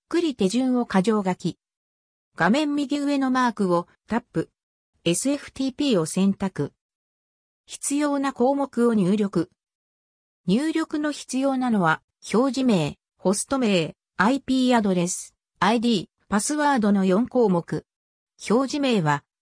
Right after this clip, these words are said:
任意、他の三項目は、コントリビューター画面のエスエフティーピー情報からコピペ。以下、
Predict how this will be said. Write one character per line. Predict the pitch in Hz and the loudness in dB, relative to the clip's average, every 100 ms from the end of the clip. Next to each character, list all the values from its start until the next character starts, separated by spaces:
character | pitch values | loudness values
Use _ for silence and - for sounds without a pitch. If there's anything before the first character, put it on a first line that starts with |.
| - | -2
任 | 190 226 220 | 0 2 0
意、 | - _ | -4 _
他 | - 320 | -4 -2
の | 269 | -2
三 | 214 220 226 | 0 0 -2
項 | - 254 | 0 0
目 | 226 190 - | 2 0 -2
は、 | 151 151 _ _ - | -2 -2 _ _ -2
コ | 214 | 0
ン | 269 | 2
ト | 285 | 2
リ | 269 | 0
ビ | 240 269 | -2 -2
ュ | |
ー | 269 | -2
タ | 277 262 | 0 0
ー | |
画 | 254 302 | -2 0
面 | 269 180 | 0 2
の | 151 | 0
エ | 139 | -4
ス | 143 262 | -4 -4
エ | 285 | -4
フ | - | -6
テ | - | -8
ィ | 269 | -6
ー | - | -2
ピ | 294 302 | -2 -2
ー | |
情 | 262 262 240 | 0 0 0
報 | 226 220 | 0 0
か | 202 175 | 0 0
ら | 165 | 0
コ | - 185 | -2 -4
ピ | - | -4
ペ。 | 156 147 _ _ _ _ _ _ _ _ _ _ _ | -4 -4 _ _ _ _ _ _ _ _ _ _ _
以 | 233 | -6
下、 | - 180 | -2 -2